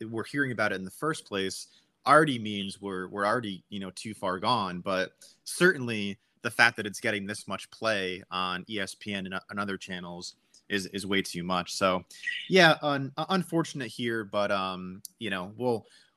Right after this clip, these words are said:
we'll move on here. I, I think we'll, we'll finish off with Survivor, but before we do,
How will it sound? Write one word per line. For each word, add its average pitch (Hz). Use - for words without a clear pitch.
we'll 165
move 196
on 165
here. 139
I, 123
I 147
think 180
we'll, 151
we'll 143
finish 247
off 151
with 123
Survivor, 110
but 104
before 147
we 127
do, 113